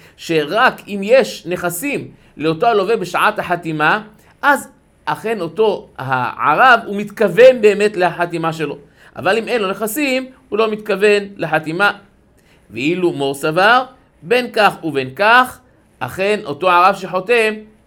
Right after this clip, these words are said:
משעבד את עצמו ומתכוון לכך. והלכתה, ערב בין אית לה ובין אית לה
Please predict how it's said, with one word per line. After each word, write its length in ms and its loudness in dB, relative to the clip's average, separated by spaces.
משעבד 500 -2
את 60 -4
עצמו 260 -2
ומתכוון 460 -4
לכך. 320 -12
והלכתה, 640 -2
ערב 300 2
בין 140 4
אית 280 -10
לה 120 0
ובין 260 -4
אית 180 -8
לה 160 0